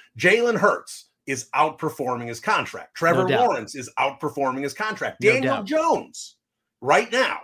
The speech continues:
Speaker 1: Daniel Jones is outperforming his contract. And therefore, those teams get put in positions to succeed. That's the key. So when you extend a quarterback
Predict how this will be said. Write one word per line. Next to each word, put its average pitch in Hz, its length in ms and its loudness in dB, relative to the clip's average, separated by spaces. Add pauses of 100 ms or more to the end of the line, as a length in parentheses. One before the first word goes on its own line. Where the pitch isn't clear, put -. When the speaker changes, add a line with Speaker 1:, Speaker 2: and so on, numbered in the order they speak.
(140)
Speaker 1:
Daniel 190 380 2
Jones 160 500 -2 (320)
is 170 180 0 (100)
outperforming 147 680 0
his 120 140 -8
contract. 127 540 -6 (280)
And 135 180 2
therefore, 180 460 2
those 147 320 0
teams 156 300 -8
get 151 240 -4
put 160 260 2
in 143 180 -6
positions 147 680 -6
to 131 160 -12
succeed. - 540 -14 (800)
That's 190 440 -2
the 196 120 -4
key. - 420 -12 (200)
So 190 220 -2
when 247 300 -2
you 247 140 -4
extend 262 600 0
a 240 60 4
quarterback - 560 0